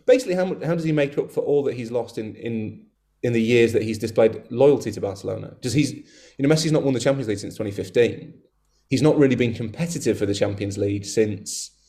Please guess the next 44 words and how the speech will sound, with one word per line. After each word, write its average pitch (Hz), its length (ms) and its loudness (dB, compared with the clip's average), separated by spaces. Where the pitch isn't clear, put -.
twenty 123 140 -6
seventeen. 151 1120 -2
Bear - 180 2
in 151 40 4
mind, 139 120 0
he 147 40 0
was 139 80 0
on 147 80 2
the 143 60 -4
pitch - 320 0
not 135 140 0
only 143 300 2
for 120 120 -10
the 110 100 -6
three 120 180 -4
nil 104 300 -6
in 104 180 -8
Rome, 104 260 -6
he 110 100 -8
was 113 80 0
on 120 60 0
the 123 60 -4
pitch 120 220 0
for - 80 -10
the 113 60 0
four 143 320 2
nil 123 140 2
at - 60 -6
Anfield, 107 440 -6
and 165 260 6
he 139 60 6
was 117 120 2
on 110 60 0
the 110 60 -2
pitch 113 200 -4
for - 60 -18
the 117 80 0
eight 110 220 2
two 104 480 -2
against 110 260 -4
Bayern, 107 340 -2
which 101 160 -6
is 107 80 -4
the, 107 240 0